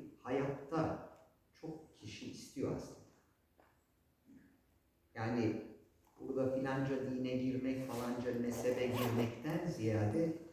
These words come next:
temiz sayfa arıyorum. Yani yeni başlamak istiyorum bir şey. Yani onu da burada Ezekiel'in ağzıyla Tanrı'nın söylediği,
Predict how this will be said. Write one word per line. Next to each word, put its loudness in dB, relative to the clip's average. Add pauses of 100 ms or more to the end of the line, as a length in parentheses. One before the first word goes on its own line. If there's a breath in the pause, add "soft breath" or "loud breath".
(120)
temiz 2
sayfa -4
arıyorum. -6 (220)
Yani -4
yeni 6
başlamak 0
istiyorum -16 (160)
bir -20
şey. -18 (1500)
Yani -4 (440)
onu 8
da 6
burada 0
Ezekiel'in 2
ağzıyla -2 (640)
Tanrı'nın 4
söylediği, -2